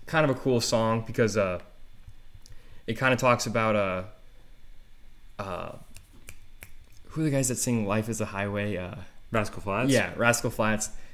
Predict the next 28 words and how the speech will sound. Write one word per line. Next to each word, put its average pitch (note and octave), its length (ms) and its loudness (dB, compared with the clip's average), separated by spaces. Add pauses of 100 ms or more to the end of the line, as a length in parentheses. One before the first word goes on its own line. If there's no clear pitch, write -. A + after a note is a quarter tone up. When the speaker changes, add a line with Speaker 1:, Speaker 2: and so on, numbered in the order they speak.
(200)
Speaker 1:
Uh, G2+ 320 0 (1000)
it A#2+ 120 0
talks C#3+ 200 8
about B2 180 6
their A#2+ 160 6
song, A#2 560 2
Li-, A2+ 260 4 (160)
Life A#2 240 4
is A#2 100 0
a G#2+ 60 2
Highway, G#2 460 4
and G#2+ 100 0
he G#2+ 60 2
says, G#2+ 360 0 (100)
"Everyone B2 320 4
says A#2+ 280 4
life A2+ 300 6
is A2+ 100 0
a G#2+ 80 2
highway, G#2+ 500 4
but G#2 180 -2
I G2+ 120 4
wish G#2+ 280 2
mine G2+ 300 0
was G2 140 -2
a F#2+ 40 -4
back F#2 360 0
road." F2+ 320 -2